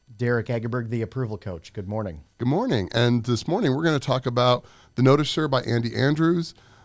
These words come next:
Speaker 2: uh, a book about noticing things, you know, kind of right on the nose with the, the title on this one.
Speaker 1: D-, did you happen to listen to that on the way over, or have you been working on that intro for quite some time?
Speaker 2: I literally came up with it five minutes ago.
Speaker 1: <laughs>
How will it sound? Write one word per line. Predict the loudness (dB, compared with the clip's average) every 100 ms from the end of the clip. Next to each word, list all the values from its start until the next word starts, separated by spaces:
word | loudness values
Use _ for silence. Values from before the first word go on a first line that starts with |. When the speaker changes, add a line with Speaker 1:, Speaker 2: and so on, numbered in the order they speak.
| -10
Speaker 2:
uh, | -6 -4 -4 -4 -4
a |
book | -6 0 2 2 0 -4
about | -2 2 4 4 4 -6 -2
noticing | 4 4 4 0 0 0
things, | -2 2 4 4 0 -6 -8
you | -4 -2
know, | -2 -4
kind | -2 -2 -2
of | -4 -12 -20 _ _ -2
right | 0
on | 2
the | 2
nose | 4 4 4 2
with | 0 0 -2
the, | -2 -2 -2
the | -4
title | 0 2 4 2
on | 0
this | -2 -2 -2
one. | -2 -4 -8 -14
Speaker 1:
D-, | -8
did | -2 2 2
you | 4
happen | 2 2 0 0
to | 2
listen | 2 2 2 0
to | 4
that | 4 4
on | 4
the | 2
way | 2 4
over, | 2 2 2
or | 2
have | 0
you | 0 0
been | 0 0
working | -2 -2 -4
on | -2 -2
that | -2 -2
intro | -2 -4 -4 -6
for | -10
quite | -8 -6 -6
some | -6 -6
time? | -8 -4
Speaker 2:
I | -2
literally | 0 0 0 -4
came | -4 -4
up | -4
with | -4
it | -4
five | 0 0 2
minutes | -2 -2
ago. | -4 -4
Speaker 1:
<laughs> | -4